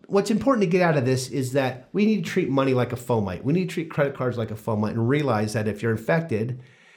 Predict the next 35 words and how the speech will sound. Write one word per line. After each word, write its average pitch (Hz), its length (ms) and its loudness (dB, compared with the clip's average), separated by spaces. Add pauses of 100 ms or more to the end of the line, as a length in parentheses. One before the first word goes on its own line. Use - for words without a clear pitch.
(140)
we 175 100 2
don't 254 200 4
think 339 340 -2
about 165 440 2
that. 92 300 -2
We 165 120 2
think 262 240 -2
about, 208 240 2
we 165 80 4
don't 190 160 2
put 202 80 0
our 165 120 4
gloves, 151 240 2
we 135 80 0
go 135 140 2
to 127 60 0
the 117 80 2
hospital, 110 440 0
we 98 100 -2
go 110 80 0
to 104 60 0
the 101 60 -2
doctors. 98 460 -2
We 110 100 0
wanna 123 200 2
put - 200 -2
our 107 100 2
masks 123 300 2
on. 113 60 2
As 110 80 0
providers, 160 500 2
we 131 120 2
put - 380 -6
masks 131 560 0
on 117 440 0